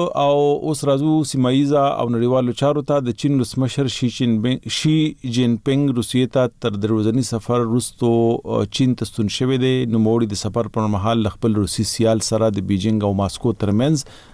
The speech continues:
د ستراتیژ-، ستراتیژیکي همکارۍ زیاتولو لپاره یو لړ اسناد لاسلیک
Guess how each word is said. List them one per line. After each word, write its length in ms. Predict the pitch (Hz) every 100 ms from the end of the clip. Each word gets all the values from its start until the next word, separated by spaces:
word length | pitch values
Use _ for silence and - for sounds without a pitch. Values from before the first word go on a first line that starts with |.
| - 131
د 180 | 147 135
ستراتیژ-، 880 | 143 135 131 - _ - - 139 120 117
ستراتیژیکي 680 | 135 131 135 123 120 165 135
همکارۍ 480 | 117 101 107 120 110
زیاتولو 480 | 107 107 113 113 107
لپاره 400 | - 110 107 104
یو 160 | 113 107
لړ 260 | 110 -
اسناد 420 | 98 - 131 156 151
لاسلیک 280 | 139 160